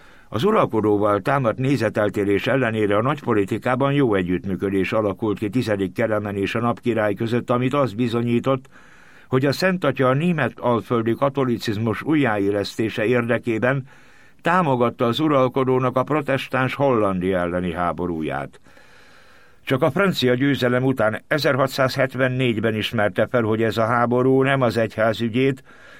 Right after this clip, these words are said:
hanem pusztán a francia nagyhatalmi érdekeket szolgálja.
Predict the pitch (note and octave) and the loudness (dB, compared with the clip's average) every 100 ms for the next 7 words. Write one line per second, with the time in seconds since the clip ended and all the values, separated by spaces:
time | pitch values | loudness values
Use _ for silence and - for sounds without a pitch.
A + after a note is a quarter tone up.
0 | - - B2+ C3+ C3+ D#3 D3 D3 C#3+ C#3+ | -12 -2 0 0 0 -2 -2 0 0 0
1 | B2 C#3+ C#3+ - C#3 C3+ B2+ G#2 F#2+ G#2 | 0 -2 -2 -2 0 2 0 0 0 2
2 | F#2+ F#2 F2+ F#2 F#2+ - F2+ F#2 - G2 | 2 2 2 2 0 -2 -2 -2 -2 -2
3 | F2+ E2+ E2 D2+ D2+ | 0 0 0 0 -4